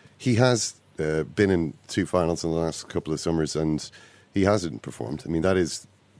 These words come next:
that, that is the truth. I mean, okay, whatever you say about his performance in the tournament up to then,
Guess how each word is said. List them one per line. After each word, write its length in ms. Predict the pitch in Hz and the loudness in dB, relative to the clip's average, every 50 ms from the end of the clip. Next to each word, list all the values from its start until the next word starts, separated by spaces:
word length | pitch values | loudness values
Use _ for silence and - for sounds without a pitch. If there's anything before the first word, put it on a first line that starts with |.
| - - | -2 0
that, 240 | 101 101 - 85 80 | 2 2 2 2 4
that 180 | 110 113 110 | 6 6 6
is 220 | 104 95 80 - - - | 6 4 0 -4 -10 -8
the 100 | - 90 | -8 -8
truth. 400 | 73 - - 87 80 90 - - | -6 -2 0 0 0 0 0 0
I 40 | 80 | 0
mean, 140 | 82 85 82 | 0 2 2
okay, 200 | 82 78 - 82 | 0 0 0 2
whatever 280 | 82 85 87 95 90 95 | 2 4 4 4 4 4
you 100 | 92 85 | 2 2
say 160 | - - 90 | 2 2 2
about 180 | 87 85 85 78 | 4 4 2 2
his 100 | 76 - | 0 -4
performance 400 | - 80 - 90 85 80 - - | -6 -4 -2 -2 -2 -2 -2 -4
in 100 | 82 73 | -4 -4
the 60 | - | -2
tournament 240 | 87 82 78 73 78 | -2 -2 0 -2 -2
up 80 | 73 | -4
to 100 | - - | -2 -2
then, 160 | 80 82 78 | 0 0 -2